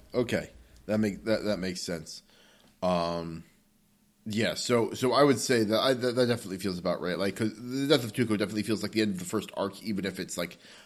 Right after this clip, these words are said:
not quite aligned with the, with the seasons, if that makes sense. Um, I de-, I definitely felt that the first season felt like, uh, the edgier Malcolm in the Middle, um,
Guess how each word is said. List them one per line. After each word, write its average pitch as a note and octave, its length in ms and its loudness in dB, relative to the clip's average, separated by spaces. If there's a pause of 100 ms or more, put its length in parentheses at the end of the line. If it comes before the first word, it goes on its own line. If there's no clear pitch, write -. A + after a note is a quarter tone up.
(120)
not G2 240 0
quite G#2 200 -2
aligned F#2+ 320 2
with F#2+ 180 -8
the, F2+ 240 -4
with F2+ 160 -10
the E2 100 -12
seasons, G#2 600 -2 (420)
if G2+ 140 -8
that A2 240 4
makes G2+ 220 -4
sense. G#2 320 -2 (480)
Um, G2 380 0 (400)
I D3 140 6
de-, D3+ 300 6
I B2+ 120 2
definitely C3 420 2
felt G#2+ 320 2
that F#2 120 -6
the F#2+ 80 -2
first F#2 300 -2
season F#2+ 520 -2
felt - 400 -2
like, F2+ 340 -2
uh, D#2+ 300 0 (460)
the E2+ 300 0
edgier A2+ 520 4
Malcolm G#2 400 2
in G2 80 0
the F#2 60 0
Middle, G2+ 420 2 (500)
um, E2+ 400 0